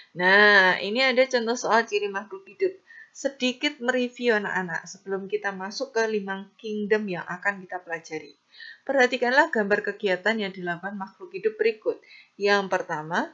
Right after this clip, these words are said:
kedua, ketiga. Yang ditanya adalah ciri makhluk hidup, ciri hidup bergerak dan berkembang biak secara berurutan.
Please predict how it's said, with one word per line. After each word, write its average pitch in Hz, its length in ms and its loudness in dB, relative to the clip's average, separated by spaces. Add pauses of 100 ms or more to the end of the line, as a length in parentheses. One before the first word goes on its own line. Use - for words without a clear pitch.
kedua, 196 800 -4
ketiga. 214 480 -8 (540)
Yang 277 200 2 (120)
ditanya 302 540 -2
adalah 180 340 -2
ciri 302 320 -2
makhluk 240 560 -2
hidup, 170 480 -12 (160)
ciri 254 320 -2
hidup 214 480 -8
bergerak 180 720 -2 (400)
dan 208 320 2
berkembang 208 800 -2
biak 185 320 -4
secara 175 480 -8
berurutan. 175 680 -10